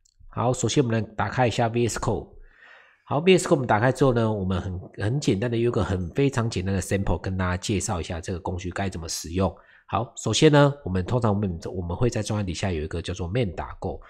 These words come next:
那我们今天就写一个很简单的H T T P的 server。那H T T P的 server 写完之后呢，我们接下来我们会去进行编译嘛。那编译的方式有两，有，有几种方式啦，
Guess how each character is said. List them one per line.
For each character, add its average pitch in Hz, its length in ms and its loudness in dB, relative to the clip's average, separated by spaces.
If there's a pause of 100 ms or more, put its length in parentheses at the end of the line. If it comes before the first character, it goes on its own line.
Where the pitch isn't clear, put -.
(220)
那 104 100 -4
我 95 60 0
们 87 100 -4
今 98 140 -4
天 101 100 0
就 - 0 -
写 90 240 -2
一 85 40 -4
个 87 120 -2
很 101 240 -2
简 92 220 -2
单 104 180 -4
的 95 100 -2
H - 280 -4
T - 100 -10
T 98 120 -2
P 98 160 -2
的 87 120 -2
server。 87 460 -6 (220)
那 139 140 0
H 127 180 -2
T 117 60 0
T - 20 -4
P 123 80 2
的 117 40 4
server 113 240 0
写 92 200 -2
完 90 160 -2
之 135 100 2
后 135 80 4
呢， 117 160 2
我 92 80 -2
们 87 100 -6
接 113 160 -2
下 - 140 0
来 95 60 2
我 80 40 -2
们 80 140 -4
会 98 100 0
去 - 200 -4 (100)
进 113 180 4
行 87 220 -4
编 101 160 2
译 92 160 2
嘛。 82 180 -2 (400)
那 127 140 2
编 156 180 2
译 156 40 6
的 147 80 4
方 139 100 2
式 143 140 4
有 113 80 6
两， 87 280 -2
有， 90 280 -4
有 90 380 -2
几 - 180 -4
种 127 120 0
方 101 200 -2
式 110 160 -4
啦， 85 180 -2